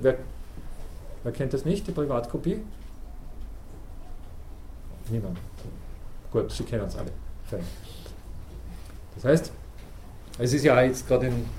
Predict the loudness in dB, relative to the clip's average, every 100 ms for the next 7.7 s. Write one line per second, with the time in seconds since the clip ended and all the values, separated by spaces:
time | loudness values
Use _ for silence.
0 | -2 0 2 4 4 2 -2 2 4 4
1 | 4 2 2 2 4 4 4 6 6 6
2 | 6 4 2 0 0 0 0 -2 0 2
3 | 4 4 4 2 0 4 4 4 0 0
4 | -4 -4 -4 -6 -6 -4 -4 -2 -2 0
5 | 0 0 0 -2 -6 -8 -6 -6 -4 -2
6 | 0 2 4 4 2 2 2 4 6 6
7 | 6 4 2 -2 -4 -2